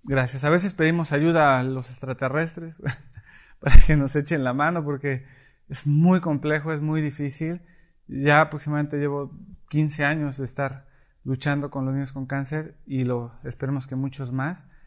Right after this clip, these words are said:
Y las satisfacciones son muchas. Momentos eureka, ya los vieron. Cada niño que es curado para nosotros es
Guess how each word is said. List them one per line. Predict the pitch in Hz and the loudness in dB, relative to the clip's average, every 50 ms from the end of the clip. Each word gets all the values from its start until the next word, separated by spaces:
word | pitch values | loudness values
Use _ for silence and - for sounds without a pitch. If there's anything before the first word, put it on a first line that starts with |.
| - - _ _ _ _ | -20 -20 _ _ _ _
Y | - 147 | -4 -2
las | 147 151 135 | 0 0 0
satisfacciones | 151 147 156 151 - 160 147 - 185 185 170 | -2 -8 -8 -8 -8 -8 -6 -6 -6 -6 -6
son | - 175 165 156 | -6 -6 -4 -4
muchas. | 151 151 147 151 147 139 | -4 -4 -6 -6 -6 -6
Momentos | 147 147 160 180 196 190 214 196 202 - | -4 -2 0 0 0 0 -2 -4 -4 -4
eureka, | 175 165 170 185 180 - - 196 214 226 220 - _ _ _ _ _ _ _ _ _ _ _ _ _ _ | -4 -2 0 -2 -2 0 0 -2 -2 -2 -6 -12 _ _ _ _ _ _ _ _ _ _ _ _ _ _
ya | - - 151 147 | -4 0 2 2
los | 147 139 127 | 2 2 0
vieron. | 143 160 170 170 170 170 170 160 _ _ | -2 -2 -2 -2 -4 -8 -12 -14 _ _
Cada | - 165 160 160 | -4 -2 0 0
niño | 165 160 160 160 | 0 -2 -4 -4
que | 156 160 | -6 -8
es | 147 - | -10 -10
curado | - - 143 151 156 170 165 | -8 -6 -4 -2 -2 -4 -4
para | 151 139 131 | -6 -8 -8
nosotros | 131 127 131 - - 139 135 - | -8 -10 -12 -16 -16 -16 -14 -12
es | 147 139 139 - - - - | -14 -14 -14 -16 -20 -20 -20